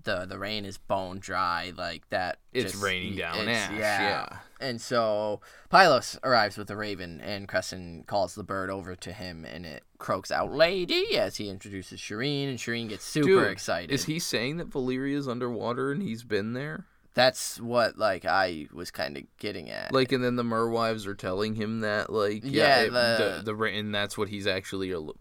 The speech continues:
Speaker 2: fuck.
Speaker 1: Yeah, it's
Speaker 2: Bloody hell.
Speaker 1: the, the silver seaweed is, like, reminiscent of Targaryen hair, you
Speaker 2: Yeah,
Speaker 1: know?
Speaker 2: yeah.
Speaker 1: And so, yeah, uh, Shireen gets super excited that it talks, and he tells her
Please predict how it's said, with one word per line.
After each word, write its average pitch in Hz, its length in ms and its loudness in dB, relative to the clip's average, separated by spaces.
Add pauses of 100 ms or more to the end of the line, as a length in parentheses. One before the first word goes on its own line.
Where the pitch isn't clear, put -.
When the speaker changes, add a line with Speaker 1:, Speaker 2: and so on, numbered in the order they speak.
Speaker 2:
fuck. - 520 -2 (200)
Speaker 1:
Yeah, 90 480 -4
it's - 480 -6
Speaker 2:
Bloody 131 300 4
hell. 95 400 2 (440)
Speaker 1:
the, 117 280 2
the 104 80 -6
silver 117 340 0
seaweed 127 600 -2
is, 98 420 -4
like, 85 300 0 (300)
reminiscent 107 560 -2
of 98 80 -6
Targaryen 95 600 -6
hair, 110 380 0
you 110 80 4
Speaker 2:
Yeah, 107 220 4
Speaker 1:
know? 101 200 2
Speaker 2:
yeah. 92 500 0
Speaker 1:
And 107 220 -2
so, 117 240 2
yeah, 113 380 4
uh, 107 340 4 (220)
Shireen 135 380 0
gets 123 180 -2
super 104 280 -2
excited 90 420 -4
that 87 140 -6
it 71 100 -10
talks, 85 360 -4
and 90 100 -10
he 90 160 -10
tells 95 360 -4
her 76 280 -10